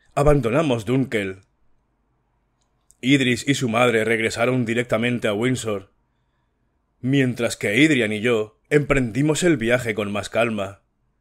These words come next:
realizando frecuentes paradas debido a la debilidad de su estado. Mientras recorríamos los distintos condados de la fértil Inglaterra,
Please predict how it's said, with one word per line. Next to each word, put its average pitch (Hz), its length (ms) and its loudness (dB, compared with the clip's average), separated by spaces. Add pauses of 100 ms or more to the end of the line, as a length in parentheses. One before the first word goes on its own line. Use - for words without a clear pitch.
(640)
realizando 135 760 2
frecuentes 127 600 0
paradas 110 460 0
debido 117 400 0
a 110 60 2
la 113 80 2
debilidad 110 480 -2
de 104 160 -4
su 113 120 -6
estado. 104 560 -4 (2000)
Mientras 127 560 2
recorríamos 127 680 2
los 131 180 0
distintos 123 600 -2
condados 113 600 0
de 117 80 -2
la 107 120 0
fértil 123 420 -2
Inglaterra, 110 800 -2